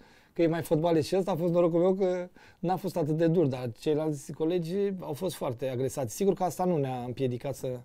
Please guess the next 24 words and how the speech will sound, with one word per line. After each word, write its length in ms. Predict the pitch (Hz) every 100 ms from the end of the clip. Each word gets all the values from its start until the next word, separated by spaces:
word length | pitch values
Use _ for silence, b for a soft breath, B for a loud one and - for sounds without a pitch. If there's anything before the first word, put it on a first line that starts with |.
| B B B B
ne 180 | 151
calificăm 560 | 143 143 123 120 175 208
și, 280 | - 190 170
uh, 200 | 165 165
culmea, 320 | 139 208 208 196
știi 180 | -
care 180 | 185 185
este? 240 | 202 196 156
Că 60 |
în 320 | 151 - 156
momentul 240 | 175 214 185
când 160 | 190
am 60 | 170
ajuns 180 | 160 151
pe 100 | 160
insulă 300 | 156 147 147
acolo, 420 | 135 196 214 202 b b b b b b b _ _
au 120 | 214 208
venit 280 | 254 233
cu 280 | 220 247 240 196 170 - 190 185
ospitalitate, 680 | 214 196 226 214 214 147
cu 100 | 139
dragoste 560 | 156 208 196 151 - 139
chiar. 220 | 147 143